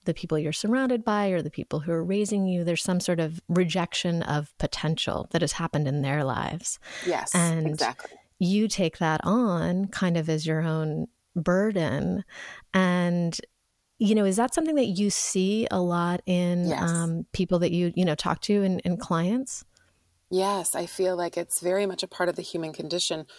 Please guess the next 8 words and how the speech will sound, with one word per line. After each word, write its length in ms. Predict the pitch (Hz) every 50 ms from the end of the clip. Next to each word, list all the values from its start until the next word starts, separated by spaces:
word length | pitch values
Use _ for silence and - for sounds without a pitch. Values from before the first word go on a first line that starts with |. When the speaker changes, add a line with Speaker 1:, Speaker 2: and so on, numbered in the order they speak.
| - - - _ _
Speaker 2:
We're 140 | - 185 180
social 520 | - - - 190 180 180 - - 180 -
animals, 720 | - 156 156 165 170 165 156 143 139 139 143 - - - - - - - - - _ _
and 120 | - 175
we 120 | 170 175 165
very 240 | 151 170 175 190 190
much 240 | 185 170 - -
want 320 | 170 170 156 160 160 170